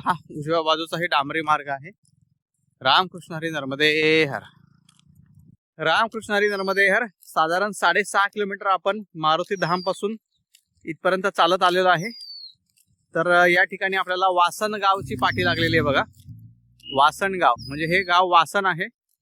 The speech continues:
रामकृष्ण हरी नर्मदे हर. उजवीकडे साधारण दीड किलोमीटर आपण सरळ मार्गस्थ झाल्यानंतर या ठिकाणी रेंगण नावाचं गाव आपल्याला लागलेलं आहे पाठीमागं.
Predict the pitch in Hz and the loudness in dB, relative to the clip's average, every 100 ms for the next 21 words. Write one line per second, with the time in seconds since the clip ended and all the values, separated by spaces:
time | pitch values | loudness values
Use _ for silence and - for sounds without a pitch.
0 | _ 160 156 180 208 214 220 214 214 190 | _ -6 0 0 -2 -4 -2 0 0 0
1 | 190 190 196 220 214 - 180 160 214 214 | 0 2 2 0 -2 -10 -12 -4 -4 0
2 | 214 208 190 180 190 214 220 214 175 208 | 0 2 0 2 0 -2 -6 -4 -2 -2
3 | 214 214 214 208 190 214 240 226 _ _ | -2 -6 -4 -2 -2 -2 -6 -10 _ _
4 | _ _ _ - 196 196 233 208 185 185 | _ _ _ -4 2 4 2 0 -2 0
5 | 190 - 233 190 208 202 175 185 190 185 | -2 -4 -12 -6 -2 -2 0 0 0 -2
6 | 196 202 185 180 190 208 202 196 196 214 | -4 0 2 2 0 -2 0 0 -2 -4
7 | 185 185 175 185 180 160 160 151 147 143 | 2 2 2 -4 -6 -6 -6 -6 -8 -8
8 | 143 139 139 | -8 -8 -6